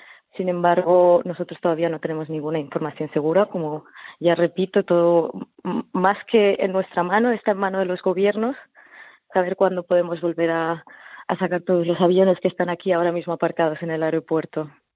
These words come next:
Seguramente no los destinos de nacionales, o, bueno, nacionales y lo que sería Europa,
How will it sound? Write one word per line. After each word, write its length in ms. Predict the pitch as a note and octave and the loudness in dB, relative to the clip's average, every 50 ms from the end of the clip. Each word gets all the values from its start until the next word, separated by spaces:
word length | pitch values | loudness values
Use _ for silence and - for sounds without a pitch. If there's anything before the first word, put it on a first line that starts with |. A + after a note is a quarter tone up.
| _ _ _ _ _ _ _ _ _ | _ _ _ _ _ _ _ _ _
Seguramente 840 | - - - - - F3+ E3 E3+ F3+ F#3 F#3 F3+ F#3+ F#3+ - - G3 | -20 -20 -20 -2 2 2 4 4 4 4 2 2 -2 -2 -4 -4 -2
no 320 | F#3+ F#3 F3+ F3+ F3+ F3 - - - - - - - - _ _ _ | 0 0 2 2 0 -2 -6 -12 -20 -20 -20 -20 -20 -20 _ _ _
los 160 | F3+ F#3 E3+ - | 2 2 2 2
destinos 500 | F3 E3+ - - F#3 E3+ F3+ F3+ F3 E3+ - _ | 0 -4 -2 -6 -4 -2 0 0 0 -2 -6 _
de 720 | - F3 F3+ F3 E3+ F3 E3+ E3+ F3 E3 E3 E3 D#3 - - - | -2 0 2 2 2 2 2 0 0 0 -2 -4 -6 -8 -12 -6
nacionales, 680 | E3 E3+ E3 - - E3 D#3 D#3+ D#3 E3+ F#3 G#3+ C4+ - - _ | -4 -4 -4 -2 -4 -4 -2 0 0 0 -2 -2 -4 -8 -12 _
o, 260 | - D3 C3+ C#3 - _ | -8 -8 -8 -10 -14 _
bueno, 180 | - D3 C#3 C3+ | -16 -14 -12 -12
nacionales 540 | C#3 C#3+ - - - C#3+ D3+ D#3 D3+ C#3+ - - | -12 -14 -12 -12 -10 -6 -6 -6 -6 -8 -10 -10
y 220 | D3 D3 D3 C#3+ | -8 -8 -6 -8
lo 120 | C#3 C3+ - | -8 -8 -6
que 100 | - D3+ | -8 -6
sería 240 | - D#3 D#3 D#3+ D3+ | -4 -4 -2 0 0
Europa, 500 | D3+ D3+ D3+ E3 E3+ - - G3+ A#3 | 0 0 0 -2 0 0 -2 -2 -2